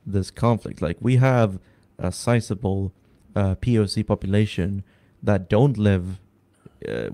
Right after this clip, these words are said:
in equality with the white population, that materially live much worse off lives than the native, uh, Swedish population does. And usually they live worse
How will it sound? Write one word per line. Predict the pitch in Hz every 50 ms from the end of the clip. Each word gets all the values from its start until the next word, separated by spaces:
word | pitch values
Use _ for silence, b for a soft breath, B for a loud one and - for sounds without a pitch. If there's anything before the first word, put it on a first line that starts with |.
| - -
in | 120 117 104 101
equality | - - 117 110 104 101 98 101 101 95
with | 95 98 95 - - - -
the | 92 98 95
white | 92 98 95 -
population, | - 98 95 - - - - - - - - - 104 B B B B B _
that | - 104 95 90 -
materially | 101 101 92 - 127 135 143 131 113 101 95 95 95 95
live | 92 95 95 95 87
much | 95 98 98 110 113 - -
worse | - 101 98 95 - -
off | 101 101 - -
lives | - 87 90 - - - - - - b b b b b b _
than | - - 98 95 92 92 92 92 90 -
the | - 101 95 95 92
native, | 92 101 104 101 98 98 87 - _ _ _ _ _ _ - _ 104
uh, | 101 98
Swedish | 92 - - 113 101 98 - -
population | - - - 113 113 107 - - - -
does. | - - - - - - b b b b b b b b b -
And | 110 110 110 107 104 - b b b b b _ _ - - - - -
usually | 98 110 120 139 - - 110 104 101 98 101 98
they | 120 110 107 107
live | 98 101 101 95
worse | 95 98 101 101 95 - -